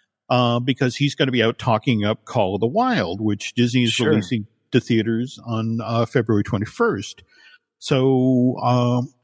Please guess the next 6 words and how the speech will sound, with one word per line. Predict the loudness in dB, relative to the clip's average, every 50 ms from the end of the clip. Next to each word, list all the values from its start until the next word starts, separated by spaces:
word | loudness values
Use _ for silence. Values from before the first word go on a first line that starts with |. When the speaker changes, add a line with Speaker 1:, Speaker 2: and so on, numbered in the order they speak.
| _
Speaker 1:
hopefully, | -14 -10 -4 -2 0 0 -2 -2 -4 -4 -2 -2 0 0 -2 -2 -4 -6 -8 _ _ _ _ _ _ _ _ _ -6
uh, | -2 -2 0 0 0 0 0 0 0 0 0 0 0 -2
he'll, | -2 -2 -2 -2 -2 -2 -4 -4 -6 -8
you | -8 -8 -8
know, | -8 -12 -14 -14 -16 -16 -14 -12 -12 -12 -12 -14 -16 -20 _ -20
he'll, | -6 -2 0 2 2 4 4 4 4 2 2 0 -2